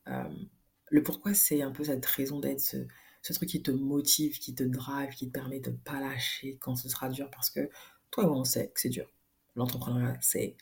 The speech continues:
un game. Comme je dis tout le temps, c'est un game, mais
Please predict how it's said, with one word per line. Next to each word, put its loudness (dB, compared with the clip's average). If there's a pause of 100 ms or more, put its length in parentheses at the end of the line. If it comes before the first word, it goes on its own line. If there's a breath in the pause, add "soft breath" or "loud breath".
un 0
game. 0 (260)
Comme -2
je -6
dis -10
tout -4
le -6
temps, -2
c'est -2
un -4
game, 2
mais -2